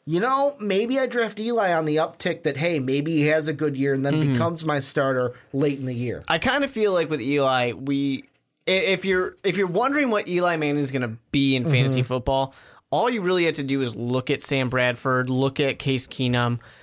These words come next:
Speaker 2: you know,
Speaker 1: Mm-hmm.
Speaker 2: pu-, pull the, the Minnesota Vikings quarterbacks together
Speaker 1: Yeah.
Speaker 2: and that offense together to see what's gonna happen.
Speaker 1: Well, I just,
Speaker 2: And
Speaker 1: I
Speaker 2: it's
Speaker 1: look at
Speaker 2: not
Speaker 1: what Case
Speaker 2: necessarily
Speaker 1: Keenum was
Speaker 2: something
Speaker 1: a-,
Speaker 2: you're that excited about
Speaker 1: like,
Speaker 2: fantasy football
Speaker 1: well,
Speaker 2: wise.
Speaker 1: I look at what Case Keenum was able to do with Shurmur,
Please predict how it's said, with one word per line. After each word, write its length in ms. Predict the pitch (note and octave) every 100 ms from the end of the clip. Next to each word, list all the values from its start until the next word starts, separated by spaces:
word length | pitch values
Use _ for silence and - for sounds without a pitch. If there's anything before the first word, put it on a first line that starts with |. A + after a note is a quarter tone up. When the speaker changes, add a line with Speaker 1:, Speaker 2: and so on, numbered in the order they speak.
| -
Speaker 2:
you 80 | C#3
know, 80 | C3
Speaker 1:
Mm-hmm. 280 | C#3 C#3 C3
Speaker 2:
pu-, 220 | - - - -
pull 380 | - C#4+ C4+ G3
the, 380 | F#3+ F#3+ F#3 - - _ -
the 160 | F3+ E3+
Minnesota 520 | E3 F#3 F3+ F#3+ E3
Vikings 360 | D3+ D#3 D3+ C3+
quarterbacks 540 | D3+ C3+ A#2 G#2+ G#2
together 500 | - G2+ A2 B2 C#3 -
Speaker 1:
Yeah. 220 | C3+ F#2 -
Speaker 2:
and 140 | D3
that 140 | C#3 -
offense 460 | C3+ C3+ E3 D#3 -
together 360 | D3+ D#3+ D#3+ C#3
to 160 | -
see 320 | - - F3+ E3+
what's 180 | E3
gonna 160 | - C#3+
happen. 440 | A#2+ C3+ A#2+ -
Speaker 1:
Well, 100 | - -
I 80 | A#3+
just, 200 | G3+ C4
Speaker 2:
And 80 | -
Speaker 1:
I 60 |
Speaker 2:
it's 100 | G#3 F#3
Speaker 1:
look 120 | F3+
at 60 |
Speaker 2:
not 240 | F3 A#3+ A#3
Speaker 1:
what 100 | A3
Case 20 | A3+
Speaker 2:
necessarily 400 | - G3+ F#3+ -
Speaker 1:
Keenum 60 |
was 80 | B3
Speaker 2:
something 300 | F3+ - E3
Speaker 1:
a-, 20 |
Speaker 2:
you're 160 | D#3+ D3+
that 240 | C#3+ C#3+
excited 480 | C3+ - D3+ C#3 C3
about 160 | B2+ B2
Speaker 1:
like, 140 | G#3
Speaker 2:
fantasy 420 | - E3 D3+ C#3+
football 380 | C3 C3+ A#2 F#2+
Speaker 1:
well, 100 | E2+
Speaker 2:
wise. 120 | B2+ G3+
Speaker 1:
I 100 | F3+
look 300 | F#3 A3 C4
at 80 |
what 180 | B3 B3
Case 260 | A#3+ A#3 -
Keenum 360 | - F#3+ G3+
was 160 | G3+ F3
able 280 | E3 E3+ F#3+
to 80 | D#3
do 280 | D3+ D3
with 440 | D3+ D3+ C#3+ C#3+ -
Shurmur, 720 | - D#3 C#3 A#2+ A#2 A2+